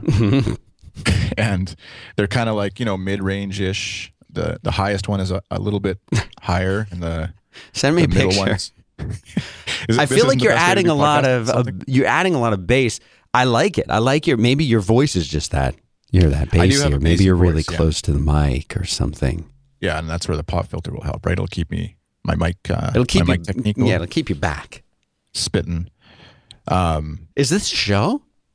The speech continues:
Speaker 2: This is, oh, definitely.
Speaker 1: I like it.
Speaker 2: As long as you're recording it, it's the show.
Speaker 1: <laughs> Yeah, I'm rec-, yeah, I'm
Speaker 2: <laughs>
Speaker 1: recording everything.
Speaker 2: Um, and then the thing, so the, the, going back, the two eighty-six S, this is the Heil P R forty show, I guess. The two eighty-six S would help because then I wouldn't have to have the gain cranked to ninety-nine percent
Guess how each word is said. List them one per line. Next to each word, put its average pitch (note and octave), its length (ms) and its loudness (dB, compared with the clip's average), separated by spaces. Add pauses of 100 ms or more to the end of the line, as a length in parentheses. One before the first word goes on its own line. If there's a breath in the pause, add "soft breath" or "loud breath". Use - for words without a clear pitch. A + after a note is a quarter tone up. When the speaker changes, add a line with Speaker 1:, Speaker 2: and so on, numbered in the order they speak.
(180)
Speaker 2:
This - 160 -2
is, - 200 -4
oh, A#2+ 140 0
definitely. F#2+ 380 -2
Speaker 1:
I D#3 80 4
like G#3+ 260 0
it. - 180 -4 (500)
Speaker 2:
As - 120 0
long G#2 100 2
as G#2+ 80 -2
you're A2+ 120 0
recording G2 340 -4
it, D#2+ 40 -8
it's - 120 -14
the E2 80 -10
show. E2 180 -4
Speaker 1:
<laughs> - 40 2
Yeah, A2+ 180 4
I'm C#3+ 200 4
rec-, F#3 140 -2
yeah, F#3 220 4
I'm F3+ 200 2
Speaker 2:
<laughs> F3 40 2
Speaker 1:
recording D#3+ 420 0
everything. C3 320 -2 (1400 loud breath)
Speaker 2:
Um, G2 580 -2 (160)
and C3 100 -2
then B2+ 180 -6
the A2 120 -4
thing, D3 280 -6
so B2 120 -4
the, G2 140 -4 (140)
the, G2 100 -6
going G#2+ 240 -4
back, F#2 160 -4
the F#2 80 -10
two B2 160 -6
eighty-six G#2 440 -6
S, E2+ 400 -8
this A2+ 120 -2
is G#2+ 60 -6
the G2+ 100 -2
Heil F#2 200 -2
P F#2 120 -6
R F2 100 -2
forty F2 320 -6
show, E2+ 240 -6
I E2+ 60 -4
guess. E2+ 260 -4 (420 loud breath)
The G2+ 100 0
two A#2+ 120 2
eighty-six A2+ 340 -2
S F#2 240 -4
would F2+ 80 -2
help E2 440 -6
because E2 440 -2
then G2 160 -2
I B2 100 0
wouldn't G#2+ 240 -2
have F2+ 180 -2
to F2 80 -4
have E2 140 0
the F2 60 -8
gain E2+ 340 -4
cranked - 560 -4
to F2 80 2
ninety-nine D#2+ 420 0
percent - 540 -4